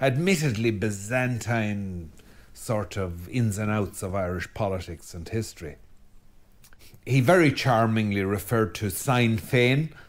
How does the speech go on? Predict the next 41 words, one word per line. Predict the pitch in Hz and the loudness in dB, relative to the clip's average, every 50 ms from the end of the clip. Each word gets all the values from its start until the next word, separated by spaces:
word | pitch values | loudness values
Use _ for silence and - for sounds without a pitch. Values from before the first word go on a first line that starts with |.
| - - - - | -20 -20 -14 -8
I | - 110 | -6 -4
think | 110 127 127 117 113 | -2 -2 -2 -2 -2
it | 117 - | -2 -2
was, | 113 123 127 120 - - - - - - - | -2 -2 -2 -2 -4 -10 -18 -20 -20 -18 -16
uh, | 95 82 78 76 73 87 | -12 -12 -12 -12 -12 -12
Sinn | 90 - - - 117 107 104 | -12 -8 -4 -2 0 0 -2
Féin | - - 120 120 120 120 127 123 117 | -2 0 2 2 4 4 2 0 -2
and, | 104 98 101 104 98 85 - - - - - - - - - | -4 -4 -4 -6 -6 -8 -10 -14 -20 -20 -20 -20 -20 -20 -16
and | - 73 98 101 98 98 90 87 87 - | -10 -8 -6 -6 -6 -8 -10 -12 -14 -12
all | - - 127 131 120 | -4 0 2 2 2
the | 101 107 | 2 2
rest. | 107 113 107 90 - - - - | 0 0 0 0 -4 -8 -8 -8
And, | 113 104 104 - - - - - - - | -8 -8 -8 -10 -16 -20 -20 -20 -4 0
but | - 240 - 190 | 2 2 2 2
again, | - 214 220 214 285 294 311 277 202 | 0 -2 0 2 2 2 2 2 2
he | 165 175 | 2 2
was, | 185 185 190 165 | 2 0 -2 -2
he | - 220 240 | 0 0 2
was | 302 311 - | 2 0 0
dead | - 285 214 165 - | 0 0 0 0 0
straight | - - - 123 110 98 85 | -4 -4 -2 0 0 0 0
about | 98 82 85 85 87 85 - | -4 -6 -6 -6 -8 -8 -8
that, | - 92 110 139 - - | -8 -6 -6 -6 -6 -6
and | 123 101 98 | -6 -4 -2
he | 101 104 | -2 0
made | 95 95 113 113 - - | 0 0 0 -2 -2 -4
some | - - 101 101 | -6 -4 -2 -2
excellent | 110 110 - - - - 120 117 117 123 - | -2 -2 -4 -8 -8 -6 -4 -2 -2 -4 -4
points, | - 208 233 202 127 90 - - - - - - - | -2 -2 -2 -2 -2 -6 -8 -14 -20 -20 -20 -10 -2
is | 135 127 110 - | -2 -2 0 2
that, | - 123 120 - - - - - - - - | 2 2 2 0 -2 -10 -18 -20 -20 -8 -2
uh, | - 123 120 | 0 2 2
re-, | 113 120 127 120 117 - 131 135 135 117 107 120 | 4 4 2 2 2 -2 -4 -4 -4 -4 -4 0
uh, | |
reform, | 131 135 139 - - - 185 190 208 208 160 | 2 4 4 4 4 4 6 6 6 6 4
the | 127 139 151 | 2 4 4
individual | 226 277 262 254 226 226 220 175 127 131 135 127 120 | 4 4 4 2 4 4 4 4 4 4 4 6 6
reforming | 120 117 123 120 - - - 165 151 143 131 123 120 117 117 | 6 4 4 2 2 2 4 4 6 6 6 4 4 2 4
his | 117 135 143 127 117 | 4 4 4 2 2
or | 127 113 | 0 0
herself | 104 107 120 110 107 - - - 127 117 104 82 - - | 2 2 2 2 2 0 0 0 2 2 2 2 -2 -8